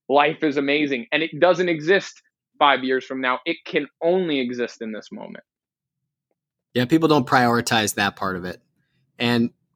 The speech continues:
Speaker 2: the hard work, to your point, it's like you can work really hard on the wrong thing, which means you're just running faster in the wrong direction.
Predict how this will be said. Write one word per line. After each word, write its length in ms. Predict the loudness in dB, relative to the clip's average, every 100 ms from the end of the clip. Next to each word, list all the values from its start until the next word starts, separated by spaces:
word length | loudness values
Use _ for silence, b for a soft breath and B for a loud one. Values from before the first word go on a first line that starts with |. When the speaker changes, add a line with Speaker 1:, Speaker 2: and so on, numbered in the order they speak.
| -6
Speaker 2:
the 80 | 0
hard 300 | 2 2 4
work, 320 | 2 2 0
to 100 | 2
your 260 | 2 2 -2
point, 380 | -2 -2 -2 -2
it's 160 | -2
like 180 | -2 -2 0
you 160 | 2
can 280 | 4 2 2
work 260 | 2 0 0
really 320 | 0 4 4
hard 320 | 4 4 0 -2
on 140 | 2
the 80 | 2
wrong 380 | 2 2 4 2
thing, 340 | -2 -4 -4 -10 _
which 200 | -6 0
means 220 | 2 4
you're 80 | 4
just 160 | 2 2
running 320 | 2 2 2
faster 580 | 2 2 2 0 -2 -6 -4
in 100 | 0
the 80 | 2
wrong 300 | 2 2 0
direction. 500 | -4 -6 -6 -10